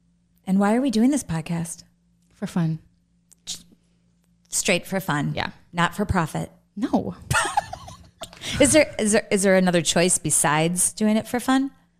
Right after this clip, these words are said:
Speaker 2: Uh, I don't, I'm sure people have other, well, I think a lot of it is, like, people are, like, experts in something maybe,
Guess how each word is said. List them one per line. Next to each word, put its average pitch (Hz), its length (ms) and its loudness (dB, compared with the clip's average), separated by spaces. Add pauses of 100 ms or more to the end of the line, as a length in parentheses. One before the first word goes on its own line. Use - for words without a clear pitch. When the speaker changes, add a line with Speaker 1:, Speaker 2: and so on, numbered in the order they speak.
(420)
Speaker 2:
Uh, 208 440 4
I 208 120 2
don't, 233 140 4
I'm 311 120 4
sure 202 180 2
people 175 320 0
have 165 240 2
other, 165 200 0
well, 320 320 8
I 294 120 4
think 311 180 0
a 294 40 6
lot 233 200 6
of 220 80 2
it 214 60 2
is, 190 100 0
like, 180 140 0
people 190 200 0
are, 170 140 4
like, 156 220 0
experts 165 400 -2
in 160 80 -2
something - 400 -4
maybe, - 320 -6